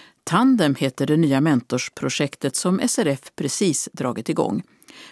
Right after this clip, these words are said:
Och intresset har varit stort redan under de första dagarna.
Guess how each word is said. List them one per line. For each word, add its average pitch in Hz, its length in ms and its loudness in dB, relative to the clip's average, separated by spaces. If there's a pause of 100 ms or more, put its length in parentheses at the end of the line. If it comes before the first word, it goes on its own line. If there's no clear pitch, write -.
Och 147 120 2
intresset 143 580 0
har 196 100 2
varit 135 220 0
stort 196 460 -2
redan 156 460 0
under 208 220 2
de 226 120 2
första 147 360 -4
dagarna. - 460 -4